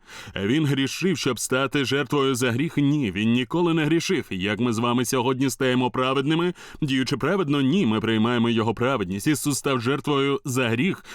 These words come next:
на хресті, бо прийняв на себе ваші гріхи. Він прийняв мої гріхи на себе. Він був покараний за наші гріхи. Він постраждав замість нас.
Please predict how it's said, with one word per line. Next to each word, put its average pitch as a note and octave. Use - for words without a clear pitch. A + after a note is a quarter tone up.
на D#3+
хресті, C#3+
бо A#2+
прийняв A2+
на A#2
себе A#2+
ваші A2
гріхи. B2+
Він F#3
прийняв F#3
мої D#3+
гріхи E3
на E3+
себе. D#3
Він A#2
був A#2
покараний C3+
за C3
наші C#3+
гріхи. C#3+
Він B2
постраждав B2+
замість B2
нас. C#3